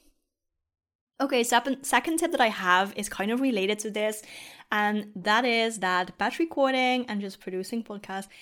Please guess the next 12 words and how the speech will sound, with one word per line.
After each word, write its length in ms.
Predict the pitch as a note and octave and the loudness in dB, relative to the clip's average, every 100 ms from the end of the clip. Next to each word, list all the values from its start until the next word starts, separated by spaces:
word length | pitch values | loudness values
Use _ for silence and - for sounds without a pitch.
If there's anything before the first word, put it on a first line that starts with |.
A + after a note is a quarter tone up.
| - - _ _ - | -20 -20 _ _ -10
gets 240 | G3+ G3 | -10 -8
so 400 | - C#4 C#4 D4 | 2 6 8 8
much 300 | C#4+ D#4 D#4 - | 6 4 0 -2
easier 480 | C#4 C4+ A#3+ A3+ | 0 2 4 4
when 180 | A3+ A#3 | 2 0
you 120 | A3 | 0
have 320 | G#3 G#3 F#3+ G3+ | -2 -2 -2 -2
a 80 | F#3 | -8
certain 480 | - F3+ E3+ F3 | -6 -8 -8 -10
structure 500 | E3+ - G3+ F#3 - | -10 -2 -2 -2 -10
for 200 | F3 - | -12 -8
yourself. 760 | F3 F3+ - - G3+ F3+ G3+ | -8 -6 -6 -4 -4 -6 -10